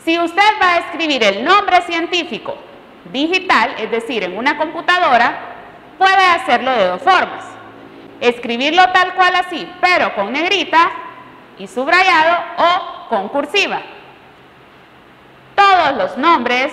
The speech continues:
científicos están en latín. Entonces ahora tenemos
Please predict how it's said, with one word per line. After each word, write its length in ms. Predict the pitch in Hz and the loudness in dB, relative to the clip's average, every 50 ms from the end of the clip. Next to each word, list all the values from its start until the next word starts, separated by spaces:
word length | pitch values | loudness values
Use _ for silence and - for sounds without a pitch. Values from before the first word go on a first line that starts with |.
| - - - - - - - - - - - - | -8 -16 -18 -20 -20 -20 -20 -20 -20 -20 -20 -20
científicos 800 | - - 247 240 247 254 320 349 370 370 381 359 370 359 339 339 | -10 -6 -4 -4 -4 -2 0 -2 -2 -2 -4 -4 -2 -2 -2 0
están 320 | 262 226 226 - 247 247 262 | -2 -8 -4 -2 0 0 0
en 220 | 269 269 269 269 | 0 -2 0 2
latín. 520 | 262 254 262 - 370 370 349 285 240 - - - - - - - - - - - - - - - - - - - - - - - - - - - - - - - - | 2 2 2 2 -2 -2 -2 -2 -6 -8 -12 -18 -20 -20 -20 -20 -20 -20 -20 -20 -20 -20 -20 -20 -20 -20 -20 -20 -20 -20 -20 -20 -20 -20 -20 -20 -20 -20 -20 -20 -10
Entonces 560 | - 294 339 359 370 349 349 349 381 381 370 370 | -6 -4 -4 2 2 2 2 2 0 -2 0 4
ahora 440 | 349 349 320 269 254 262 269 277 - | 4 6 6 6 4 4 2 0 0
tenemos 440 | 320 277 247 220 220 226 240 247 | -2 -2 -2 -4 -4 -4 -4 -6